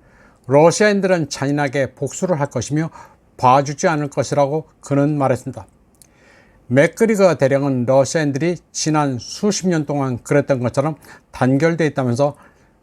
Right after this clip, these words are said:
그들은 서구 사람들이 생각하는 것보다 훨씬 더 분노하고 있다고 말했습니다. 맥그리거 대령은 러시아인들이 이제는 서쪽으로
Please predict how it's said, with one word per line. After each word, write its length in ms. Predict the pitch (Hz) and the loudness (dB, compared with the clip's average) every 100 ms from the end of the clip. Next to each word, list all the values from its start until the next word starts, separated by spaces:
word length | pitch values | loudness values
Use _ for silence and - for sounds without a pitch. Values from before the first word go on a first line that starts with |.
| _ | _
그들은 420 | - 139 185 208 | -2 4 4 4
서구 360 | 185 - 185 185 | 0 -2 -2 -2
사람들이 540 | - 156 143 139 139 | 0 0 2 0 -2
생각하는 560 | 117 - 147 - 135 131 | -4 -6 -6 -4 -4 -4
것보다 360 | 123 139 143 147 - - _ - | -4 -2 -4 -6 -14 -20 _ 2
훨씬 380 | 170 151 165 147 | 2 4 0 2
더 240 | 139 127 | 2 2
분노하고 560 | - - 156 160 151 147 | -4 -2 0 4 2 2
있다고 360 | 143 147 139 143 | -2 -2 -2 -4
말했습니다. 440 | 143 127 131 110 - _ _ _ _ _ _ - - - - _ | -2 -4 -6 -12 -14 _ _ _ _ _ _ -20 -20 -20 -20 _
맥그리거 580 | 127 156 156 233 220 202 | 2 2 4 2 4 4
대령은 400 | 160 151 160 196 - _ - | 4 2 0 -2 -6 _ 2
러시아인들이 680 | 139 143 - 160 147 156 170 | 4 4 2 0 0 -2 -4
이제는 420 | 127 151 156 185 - _ | -4 -2 -2 -2 -8 _
서쪽으로 800 | - - - 202 220 180 175 147 | -10 -4 -4 0 2 4 4 2